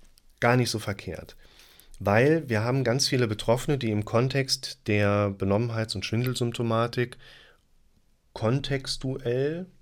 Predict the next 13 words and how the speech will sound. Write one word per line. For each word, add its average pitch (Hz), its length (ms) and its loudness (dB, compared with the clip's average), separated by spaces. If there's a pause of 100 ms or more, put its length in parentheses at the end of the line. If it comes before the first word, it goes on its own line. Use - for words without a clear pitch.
(560)
in 113 220 0
einer 117 480 0
chronifizierten, 139 1120 -2 (220)
latenten 107 800 -4
Hyperventilation 98 760 -6
unterwegs 85 440 -12
sind. - 200 -20 (3000)
Dieses 95 360 0
dauerhafte, 117 500 4
leicht 107 220 0
zu - 100 -6
schnelle 90 300 -6
Atmen 131 500 -6